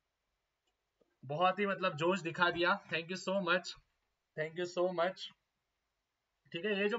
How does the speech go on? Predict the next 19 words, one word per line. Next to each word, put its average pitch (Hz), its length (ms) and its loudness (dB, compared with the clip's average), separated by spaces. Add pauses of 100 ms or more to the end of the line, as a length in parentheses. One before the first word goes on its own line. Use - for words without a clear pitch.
पानी 220 260 4
का 240 100 4
आवाज 226 240 2
जो 233 100 -2
आता 196 240 0
है 196 60 -2
ना, 233 80 -4
वो 233 160 -4
मेरे 208 240 0 (500)
laptop 151 440 -2
का 196 120 2
drop 147 320 4
का 196 120 2
आवाज 123 320 2
है। 104 80 -14
ठीक 143 200 -8
है, 269 60 0 (2250)
है 143 60 -12
ना, 180 140 -4